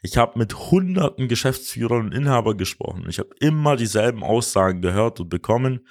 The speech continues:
dass man immer wieder dieselben Visitenkarten einsammelt, immer wieder dieselben Kontaktdaten hat, die man in sein C-R-M-System einpflegt, wenn man das halt hat. Und immer merkt, dass es immer die gleichen Kontakte sind und sehr selten was direkt auf der Messe verkauft wird.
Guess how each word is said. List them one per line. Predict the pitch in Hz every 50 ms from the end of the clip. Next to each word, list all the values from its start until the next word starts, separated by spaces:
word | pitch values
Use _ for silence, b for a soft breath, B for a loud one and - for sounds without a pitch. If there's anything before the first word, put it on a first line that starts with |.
| B B B B B B
dass | - 90 -
man | - 117 104
immer | 127 151 165 160 147
wieder | 139 151 139 143
dieselben | 127 131 120 113 123 127 131 135 131 117 104
Visitenkarten | 110 104 123 123 - - 110 107 110 104 104 - - 104
einsammelt, | 104 104 104 101 95 92 101 98 101 104 101 98 95
immer | - - 123 131 123 117 110
wieder | 117 107 110 104
dieselben | 98 90 98 101 101 95
Kontaktdaten | 87 98 95 - 123 135 - - 117 113 - - 113 110
hat, | 107 95
die | - 98
man | 98 95 92
in | 87 87
sein | 85 85 82 82
C-R-M-System | - - 95 95 117 143 151 135 131 127 127 - 127 123 117 113
einpflegt, | 110 113 113 - - 110 107 92 -
wenn | 101 101
man | 101 92 87 85
das | 80 - -
halt | - 82 76 - -
hat. | - 131 147 - - B B B B B B B B B B B B B - -
Und | - 113 117 117 -
immer | 110 123 135 123
merkt, | 120 120 127 131 131 -
dass | 120 110
es | 104 101
immer | 117 127 127 123
die | 104 90
gleichen | - 104 117 139 151 - -
Kontakte | 127 143 131 131 135 123 123 - - 120
sind | 110 110 120 120 120 117 - b b b b b b
und | - - 101 98
sehr | 95 127 131 135
selten | 110 107 131 139 147 143 - 117 123
was | 120 117 113 -
direkt | - 113 127 156 - 131
auf | 120 -
der | 120 104
Messe | 101 101 95 - 101 -
verkauft | 95 90 - - 90 85 87 87 - - -
wird. | 104 117 -